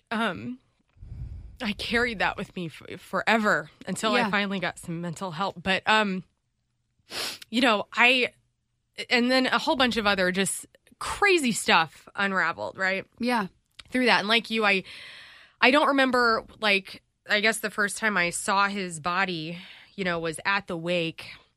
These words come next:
Speaker 1: And I was, like, the only one in there. I think my aunt and my cousin were there too. My, the guy I was dating at the time was there. And I, like, went into that room by myself, and it was just so freaking surreal to see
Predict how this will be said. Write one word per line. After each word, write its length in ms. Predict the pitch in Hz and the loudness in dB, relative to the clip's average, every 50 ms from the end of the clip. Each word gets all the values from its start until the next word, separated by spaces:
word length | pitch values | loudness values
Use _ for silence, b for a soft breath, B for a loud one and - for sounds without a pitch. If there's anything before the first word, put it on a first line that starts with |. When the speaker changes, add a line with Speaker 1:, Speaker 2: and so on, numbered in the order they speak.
| _ _ _ _ _ _ _ _ _ _ _ _ _ _ _ _ - - | _ _ _ _ _ _ _ _ _ _ _ _ _ _ _ _ -12 -6
Speaker 1:
And 500 | 208 208 208 202 196 196 196 185 180 - b b b b b b b b b - | -2 0 2 2 2 0 -2 -4 -6 -8 b b b b b b b b b -2
I 80 | 196 208 | -2 0
was, 180 | 196 208 196 | 0 0 0
like, 160 | 220 214 196 170 | 0 0 0 0
the 100 | 208 - | -2 -2
only 260 | - 214 226 240 240 233 | -2 -2 -2 0 0 -2
one 520 | 208 202 208 202 196 190 190 196 196 - - _ _ _ _ _ _ - | 0 0 0 2 0 0 -2 -4 -6 -8 -12 _ _ _ _ _ _ 0
in 260 | 220 220 220 226 214 | 2 2 2 2 4
there. 420 | 180 175 170 165 165 160 160 165 - - _ - | 4 4 6 6 4 2 0 -4 -6 -12 _ -6
I 100 | - 202 | -6 -4
think 160 | - 208 208 | -2 -2 0
my 120 | 202 185 | 0 0
aunt 280 | 180 - 180 185 190 - | 0 2 2 2 2 0
and 60 | 190 | 0
my 140 | 185 170 165 | -2 -4 -4
cousin 380 | - - 196 185 175 185 170 165 | -4 -4 -6 -4 -4 -4 -4 -4
were 120 | 165 165 | -4 -4
there 320 | 160 165 165 160 160 160 160 | -2 -2 0 0 0 -2 -4
too. 320 | - - - 196 175 170 | -6 -8 -6 -4 -4 -2
My, 200 | 170 165 160 - - | 0 -2 -2 -2 -4
the 80 | 185 | -6
guy 180 | 165 170 165 165 | -2 0 0 0
I 40 | 165 | 0
was 140 | 160 160 - | -2 -4 -6
dating 240 | - 160 156 156 156 | -6 -4 -4 -4 -6
at 80 | 151 | -8
the 60 | - | -12
time 240 | - - 165 156 151 | -14 -12 -10 -10 -10
was 140 | 160 160 - | -10 -12 -12
there. 220 | - 160 156 156 | -12 -10 -10 -8
And 160 | 156 151 151 B B B B B B B B B - | -8 -8 -10 B B B B B B B B B 2
I, 60 | 190 | 2
like, 180 | 190 185 185 180 | 2 2 2 0
went 220 | 175 196 208 220 | 0 0 2 2
into 180 | 226 226 - 214 | 0 -2 0 0
that 200 | 202 175 - 165 | 2 2 2 0
room 180 | 175 180 185 180 | -2 -2 0 0
by 80 | 170 | 0
myself, 600 | 160 165 156 156 156 - - 294 320 302 269 - | 0 0 -2 -2 -2 2 4 4 4 4 2 0
and 80 | 214 202 | -2 -4
it 100 | 196 - | -2 -4
was 200 | 190 196 185 - | -4 -6 -6 -6
just 340 | - 247 220 - - - - | -8 -6 -6 -6 -6 -4 -2
so 520 | 320 320 320 320 294 262 202 170 151 - - - - - | 2 4 4 4 4 4 2 0 -2 -6 -10 -18 -10 -6
freaking 340 | 311 311 311 - 277 233 202 160 | -6 -6 -4 -4 -6 -8 -8 -8
surreal 720 | - - - 196 170 160 202 214 226 226 190 - - - | -8 -8 -8 -8 -6 -4 -2 -2 0 0 -2 -4 -6 -12
to 160 | - - 202 185 | -12 -8 -8 -6
see 520 | - - - 240 247 247 233 220 190 | -6 -2 2 2 4 4 4 2 -2